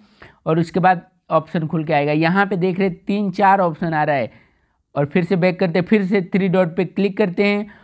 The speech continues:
और फिर से सेटिंग में आते हैं, सेटिंग पे क्लिक किया, यहाँ पे आया कॉल रिकॉर्डिंग। कॉल रिकॉर्डिंग पे एक बार हम क्लिक करते हैं। चलिए कॉल रिकॉर्डिंग पे क्लिक किया, यहाँ पे दे रहा है चार ऑप्शन दे रहा है,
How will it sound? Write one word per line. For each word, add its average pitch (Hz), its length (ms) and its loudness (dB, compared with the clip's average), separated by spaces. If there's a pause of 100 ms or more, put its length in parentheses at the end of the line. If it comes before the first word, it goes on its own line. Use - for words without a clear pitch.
(200)
और 151 180 4
फिर 165 180 -2
से 170 100 0
सेटिंग 180 380 0
में 190 80 2
आते 175 160 2
हैं, 185 80 0
सेटिंग 175 320 -2
पे 175 80 -2
क्लिक 185 280 -4
किया, 190 140 0
यहाँ 160 360 2
पे 185 140 -4
आया 175 200 2
कॉल 160 300 0
रिकॉर्डिंग। 143 400 -2
कॉल 175 200 0
रिकॉर्डिंग 185 420 -2
पे 196 140 -2
एक 156 140 -6
बार 202 160 0
हम 262 180 -2 (120)
क्लिक 165 220 -2
करते 151 280 -2
हैं। 120 160 -4 (420)
चलिए 180 180 2
कॉल 185 200 4
रिकॉर्डिंग 185 260 -2
पे 185 80 0
क्लिक 190 320 -2
किया, 190 140 0
यहाँ 180 280 0
पे 196 140 -2
दे 180 180 0
रहा 185 100 2
है 185 80 0
चार 185 360 2
ऑप्शन 170 320 -4
दे 165 100 -4
रहा 156 100 0
है, 147 60 -2